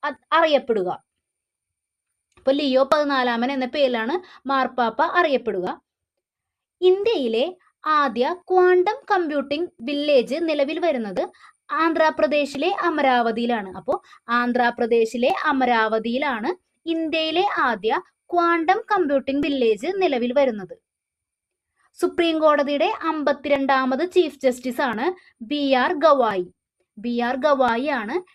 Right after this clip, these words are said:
നിലവിലെ അമ്പത്തിരണ്ടാമത് സുപ്രീം കോടതി ചീഫ് ജസ്റ്റിസ്. ആർ ബി ഐയുടെ നിലവിലെ ഡെപ്യൂട്ടി ഗവർണർ ആണ് പൂനം ഗുപ്ത.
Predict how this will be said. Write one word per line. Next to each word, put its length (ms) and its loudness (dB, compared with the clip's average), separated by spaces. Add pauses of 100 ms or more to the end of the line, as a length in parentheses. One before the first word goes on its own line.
(140)
നിലവിലെ 720 -2 (120)
അമ്പത്തിരണ്ടാമത് 1120 0
സുപ്രീം 420 -4
കോടതി 400 -2 (200)
ചീഫ് 320 0
ജസ്റ്റിസ്. 480 -6 (400)
ആർ 260 4
ബി 140 -4
ഐയുടെ 300 -2
നിലവിലെ 480 0
ഡെപ്യൂട്ടി 600 -4
ഗവർണർ 460 0
ആണ് 260 -2 (360)
പൂനം 400 -2
ഗുപ്ത. 340 -2